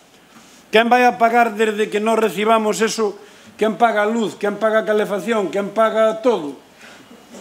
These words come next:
Teóricamente teníamos que pagarlo, non, porque xa é noso.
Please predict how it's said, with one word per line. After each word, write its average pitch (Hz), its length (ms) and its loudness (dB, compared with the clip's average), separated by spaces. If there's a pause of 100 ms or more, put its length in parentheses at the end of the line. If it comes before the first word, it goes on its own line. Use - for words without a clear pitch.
(440)
Teóricamente 226 560 0
teníamos 254 400 0
que 180 160 -4
pagarlo, 175 320 0
non, 208 160 -2
porque 185 160 -2
xa 160 160 -2
é 156 80 -2
noso. 220 320 -4